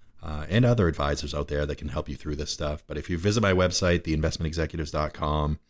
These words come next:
or you call my office, eight five five, make sense, that's sense with an S, we will, uh, provide you with a one-on-one complimentary, uh, consultation, no cost, no obligation,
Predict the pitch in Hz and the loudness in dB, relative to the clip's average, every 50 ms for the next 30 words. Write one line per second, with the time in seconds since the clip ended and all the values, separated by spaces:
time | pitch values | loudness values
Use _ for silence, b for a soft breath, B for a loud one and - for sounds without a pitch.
0 | B B B B B B B B B B B B - 101 95 - 117 107 101 98 | B B B B B B B B B B B B 2 4 6 6 8 8 8 8
1 | 98 95 92 92 92 - 90 - - 95 92 - - 90 87 87 - - 87 85 | 8 6 6 6 6 6 6 6 6 4 4 2 2 0 0 0 0 0 0 2
2 | 85 85 85 85 85 85 - - - - - 85 82 85 92 - - - - 76 | 2 2 2 2 0 0 0 0 0 2 2 2 2 2 0 -2 -4 -4 -4 -4
3 | 78 - - - 82 80 76 - - 85 78 73 69 71 - - 90 85 73 71 | -4 -6 -4 -4 -2 -4 -4 -2 -2 0 0 0 -2 -4 -6 -4 -2 -2 0 -2
4 | 76 - - - - - - b b b b b b b b b b b 95 98 | -2 -2 -2 0 0 0 -2 b b b b b b b b b b b 4 6
5 | 104 107 101 104 101 95 92 90 87 87 80 78 80 78 78 - 98 82 90 87 | 6 6 6 6 6 6 6 4 4 4 2 2 0 0 0 0 0 2 4 4
6 | 90 87 87 87 85 78 76 85 78 76 78 80 90 92 92 92 90 87 85 85 | 4 4 4 4 2 2 0 0 0 0 2 2 2 4 4 4 4 4 2 2
7 | 87 85 85 - - 95 92 90 95 90 87 87 85 87 85 87 85 82 80 80 | 2 2 0 0 0 -2 0 0 0 0 2 2 0 0 0 0 0 0 0 0
8 | 80 80 80 - 69 73 71 73 71 71 73 - - 87 87 82 - 85 - - | 0 -2 -2 -2 -4 -6 -8 -8 -10 -10 -12 -8 -4 -2 -2 -2 -2 -4 -6 -4
9 | - 101 92 82 - - 78 73 78 80 - - - - 82 85 - - 82 76 | 0 0 2 2 2 0 -2 -4 -6 -6 -8 -10 -8 -4 -4 -4 -2 -2 -2 -2
10 | 80 80 - - 78 78 82 82 80 78 76 78 71 69 - - 71 73 71 | -2 -4 -4 -6 -6 -4 -4 -4 -4 -4 -6 -6 -6 -4 -6 -6 -6 -8 -8